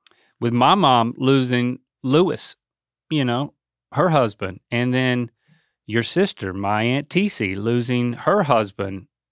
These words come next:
unexpectedly. And Mom tells me about how,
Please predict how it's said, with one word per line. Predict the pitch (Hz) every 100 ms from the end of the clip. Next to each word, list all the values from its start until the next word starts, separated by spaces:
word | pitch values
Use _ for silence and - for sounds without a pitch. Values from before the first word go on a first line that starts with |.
| _ _ _ -
unexpectedly. | 123 113 - - 117 - 107 98 95 92 -
And | - 107 107 107 101 _ _ _
Mom | 110 120 175
tells | 175 156 139 123
me | 127 170 139 117
about | - 110 117 120
how, | 123 123 113